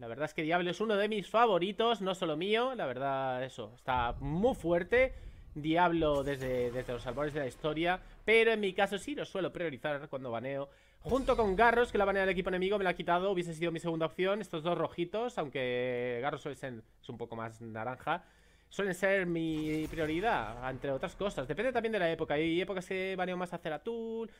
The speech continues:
Hay muchos héroes que están fuertes. De, di-, es difícil, em, pues, cribar y elegir. También hay que de-, mirar un poco el mapa. En este mapa he optado por banear a Orfea en segundo lugar, ya que últimamente se la subestima. No se la pique aunque esté abierta.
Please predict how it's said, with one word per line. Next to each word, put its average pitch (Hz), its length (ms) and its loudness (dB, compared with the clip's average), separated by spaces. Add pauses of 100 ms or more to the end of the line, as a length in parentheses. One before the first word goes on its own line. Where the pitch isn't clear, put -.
(120)
Hay 233 180 2
muchos 190 540 2
héroes 170 160 0
que 165 60 -6
están 151 180 -4
fuertes. 175 460 -2
De, 156 140 -2
di-, 139 340 -8
es 147 120 -4
difícil, 151 680 -4 (360)
em, 117 880 -4
pues, - 160 -14
cribar 127 380 0
y 147 80 -4
elegir. 175 420 -2
También 143 280 -2
hay 139 80 -2
que 139 120 -2
de-, 127 440 0
mirar 135 200 -4
un 127 80 -4
poco 135 140 -6
el 123 80 -4
mapa. 151 360 0 (180)
En 185 80 -2
este 202 160 0
mapa 190 420 4 (180)
he 208 440 6
optado 190 380 4
por 180 140 4
banear 180 260 4
a 175 60 8
Orfea 196 420 4
en 180 80 0
segundo 175 300 -2
lugar, 185 340 4
ya 202 180 0
que 233 580 0
últimamente 240 380 0
se 180 160 -6
la 127 120 -2
subestima. 247 480 -6
No 196 60 -8
se 220 120 -4
la 208 80 0
pique 202 160 -2
aunque 180 180 0
esté 170 160 -2
abierta. 185 680 0